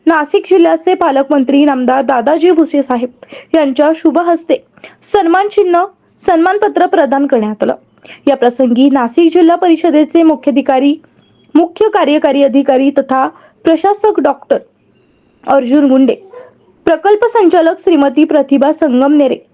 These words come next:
उपमुख्य कार्यकारी अधिकारी ग्रामपंचायत डॉक्टर वर्षा फडोळ उपस्थित होते.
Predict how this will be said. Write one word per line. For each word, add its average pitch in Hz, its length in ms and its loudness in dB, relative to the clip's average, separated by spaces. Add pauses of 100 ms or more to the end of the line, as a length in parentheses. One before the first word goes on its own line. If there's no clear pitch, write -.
(200)
उपमुख्य 392 580 0
कार्यकारी 294 520 0
अधिकारी 269 460 0
ग्रामपंचायत 262 720 0 (320)
डॉक्टर 285 380 0
वर्षा 294 380 -2
फडोळ 320 320 0
उपस्थित 240 540 -2
होते. - 200 -8